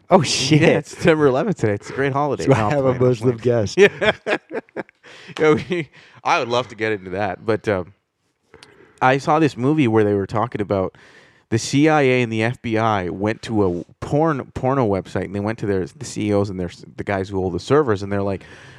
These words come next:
Speaker 2: "We think that some of these, um, Al Qaeda members are using your s-, services, right? Like, the
Speaker 1: <laughs>
Speaker 2: website and stuff. Can you help, like, pinpoint I P addresses and locations?"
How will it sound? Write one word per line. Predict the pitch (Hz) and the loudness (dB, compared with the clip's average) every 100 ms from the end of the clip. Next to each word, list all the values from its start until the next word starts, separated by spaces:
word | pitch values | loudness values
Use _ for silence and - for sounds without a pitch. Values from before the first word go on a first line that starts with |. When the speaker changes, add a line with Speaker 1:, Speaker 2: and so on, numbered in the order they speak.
| - | -18
Speaker 2:
"We | - 98 131 175 | -6 2 2 2
think | 175 143 123 107 | -2 -4 -4 -2
that | 107 - | -6 -4
some | - 113 | -4 -2
of | 113 | -2
these, | 107 104 104 | -4 -4 -4
um, | 104 95 87 82 - | -4 -4 -6 -10 -6
Al | 104 | -6
Qaeda | - 123 131 101 | -4 -4 -2 -4
members | 98 85 85 - - _ - | -6 -8 -10 -10 -18 _ -8
are | 101 98 87 | -4 -2 -4
using | - 98 98 98 98 | -8 -12 -12 -8 -8
your | 92 | -8
s-, | 87 - _ | -10 -16 _
services, | - 147 143 98 90 80 | 0 2 2 -2 -10 -8
right? | 98 110 - | -6 -6 -6
Like, | 95 | -8
the | - | -4
Speaker 1:
<laughs> | 101 | 0
Speaker 2:
website | 123 165 123 90 | 0 0 -2 -6
and | 85 | -8
stuff. | - 90 82 _ - - _ _ _ | -8 -8 -8 _ -20 -20 _ _ _
Can | - 131 139 139 | -2 -2 -2 -2
you | 143 | -4
help, | 120 147 123 - - | -2 -2 -4 -8 -6
like, | 110 - - | -6 -6 -6
pinpoint | 139 143 143 117 101 _ - | -6 -6 -4 -4 -4 _ -6
I | 113 110 | -4 -4
P | - 135 | -6 -2
addresses | 123 107 104 113 104 | -2 -2 -4 -4 -4
and | 104 | -4
locations?" | 95 - 143 170 101 87 - | -6 -2 -4 -4 -10 -14 -18